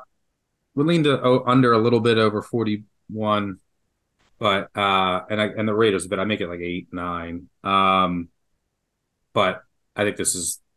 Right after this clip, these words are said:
pretty fair. Um, Chiefs have also had some, like,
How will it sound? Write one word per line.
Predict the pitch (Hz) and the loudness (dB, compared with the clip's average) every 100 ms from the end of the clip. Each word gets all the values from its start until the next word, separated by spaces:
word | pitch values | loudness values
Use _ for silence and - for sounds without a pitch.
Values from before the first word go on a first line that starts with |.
| _ _ | _ _
pretty | 110 95 | -8 -8
fair. | - 90 87 85 85 _ | -8 -6 -4 -6 -8 _
Um, | 104 104 101 98 95 92 - _ _ _ _ - | 0 2 4 2 0 -4 -8 _ _ _ _ -6
Chiefs | - 131 - | 0 0 0
have | 104 | 0
also | 101 - 95 | -2 0 -2
had | 95 95 | -4 -4
some, | 101 90 | -6 -6
like, | 87 | -8